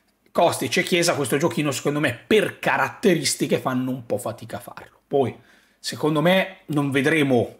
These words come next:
questa Juve dei titolari casaccati che ha vinto due a zero titolare contro il Frosinone, perché secondo me, guardate, è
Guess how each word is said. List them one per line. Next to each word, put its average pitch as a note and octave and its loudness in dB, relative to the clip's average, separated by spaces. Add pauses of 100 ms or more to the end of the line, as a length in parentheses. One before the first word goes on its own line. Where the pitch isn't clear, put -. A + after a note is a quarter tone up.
questa C3 -2
Juve C3+ 2
dei B2 0
titolari A#2+ -2
casaccati A#2 -4
che B2 -8
ha A#2 -2
vinto A#2+ -4
due A2+ -4
a A2 -4
zero C3 0
titolare C3 -2
contro A#2+ -4
il A2 -4
Frosinone, G#2+ -6
perché - -10
secondo A#2 -8
me, A2 -6 (400)
guardate, - -10 (100)
è - -6